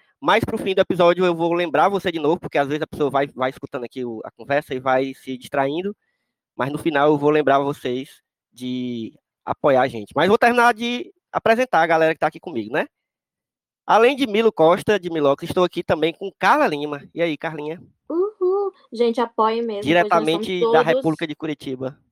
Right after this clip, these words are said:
Speaker 2: <laughs> Pois somos todos pobres, coitados. Então, por favor, apoiem.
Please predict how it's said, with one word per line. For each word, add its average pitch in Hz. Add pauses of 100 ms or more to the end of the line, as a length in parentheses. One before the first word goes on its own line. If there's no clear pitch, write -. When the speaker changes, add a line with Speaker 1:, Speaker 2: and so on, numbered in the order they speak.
(220)
Speaker 2:
<laughs> - (120)
Pois 226
somos 226
todos 220
pobres, 220
coitados. 208 (800)
Então, 392
por -
favor, 392
apoiem. 247